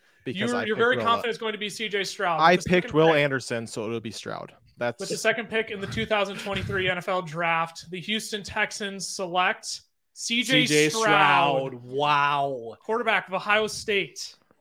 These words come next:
Speaker 3: They bluffed us all.
Speaker 2: They bluffed
Speaker 3: They bluffed us all.
Speaker 2: everybody and their mother. Now, here's what I think. Arizona's about to make a trade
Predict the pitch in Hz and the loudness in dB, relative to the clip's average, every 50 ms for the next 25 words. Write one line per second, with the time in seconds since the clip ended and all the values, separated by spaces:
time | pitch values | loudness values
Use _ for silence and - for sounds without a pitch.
0 | _ 127 139 143 139 139 143 143 139 139 - - 151 135 - - - 143 135 135 | _ -8 -6 -6 -6 -4 -2 0 0 0 -2 -6 -10 -10 -10 -10 -6 -4 -2 -2
1 | 147 147 131 113 98 123 170 202 214 247 277 285 285 277 247 240 233 240 240 185 | 0 -2 -2 -4 -8 -8 -6 -4 -4 -2 -4 -4 -4 -4 -4 -2 0 2 2 2
2 | 156 165 165 156 156 151 156 156 160 160 - 165 156 - - 160 160 160 170 175 | 2 2 0 -2 -4 -4 -2 -2 -2 -4 -6 -10 -10 -10 -8 -6 -4 -2 0 0
3 | 180 170 151 123 107 - - - 226 240 233 294 302 285 269 277 277 277 285 294 | 0 0 -2 -4 -10 -8 -4 -2 -2 -2 -2 -2 -4 -2 -2 -2 -2 -2 -4 -6
4 | - - 247 254 247 247 254 254 254 240 226 226 226 233 262 302 320 - 302 247 | -8 -8 -8 -8 -6 -6 -6 -6 -6 -8 -12 -10 -4 -2 0 0 0 0 -2 -2
5 | 196 165 - - _ _ _ _ _ _ _ _ _ _ _ _ _ _ _ _ | -2 -4 -8 -12 _ _ _ _ _ _ _ _ _ _ _ _ _ _ _ _
6 | - 185 190 185 226 240 226 226 208 185 175 165 - - _ _ _ _ _ _ | -10 -10 -8 -6 -6 -6 -6 -4 -4 -4 -4 -4 -6 -14 _ _ _ _ _ _
7 | _ _ _ _ _ _ _ _ _ _ _ _ _ _ _ _ _ _ _ _ | _ _ _ _ _ _ _ _ _ _ _ _ _ _ _ _ _ _ _ _
8 | _ _ _ _ _ _ _ _ _ _ _ - 196 196 214 202 185 196 202 196 | _ _ _ _ _ _ _ _ _ _ _ -10 -8 -6 -6 -6 -8 -8 -10 -10
9 | 185 175 180 175 175 185 175 170 160 170 - - - - 165 139 135 | -8 -6 -6 -6 -6 -8 -12 -14 -14 -16 -18 -18 -16 -14 -14 -14 -16